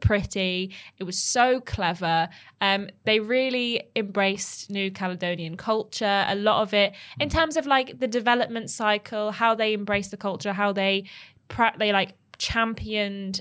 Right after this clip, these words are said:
Speaker 1: um, musicians and artists was just fantastic.
Speaker 2: Mm.
Speaker 1: The whole message and, um, like, idea behind the game was brilliant, bringing nature back down to where it had been, um, industrialized.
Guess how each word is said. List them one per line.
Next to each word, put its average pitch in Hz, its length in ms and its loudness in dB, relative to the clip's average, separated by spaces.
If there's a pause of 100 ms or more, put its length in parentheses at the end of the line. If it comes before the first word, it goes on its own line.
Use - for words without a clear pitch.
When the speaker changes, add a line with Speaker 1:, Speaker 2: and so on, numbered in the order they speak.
Speaker 1:
um, 185 280 0 (260)
musicians 202 720 -2
and 185 140 -6
artists 196 640 0 (100)
was 392 200 2
just 415 240 0
fantastic. 202 880 2 (160)
Speaker 2:
Mm. 143 200 -2
Speaker 1:
The 233 100 0
whole 277 720 4 (140)
message 220 920 -2
and, 185 540 -2 (500)
um, 175 520 0 (200)
like, 190 320 -4
idea 220 480 0
behind 214 480 -2
the 214 60 -6
game 196 300 -2
was 180 140 -8
brilliant, 185 520 -4
bringing 190 360 -4
nature 185 380 -4
back 180 280 -2
down 175 540 -4
to 165 360 -6 (400)
where 190 260 -2
it - 20 2
had 175 140 -6
been, 185 300 -4
um, 170 220 -2
industrialized. 202 1000 0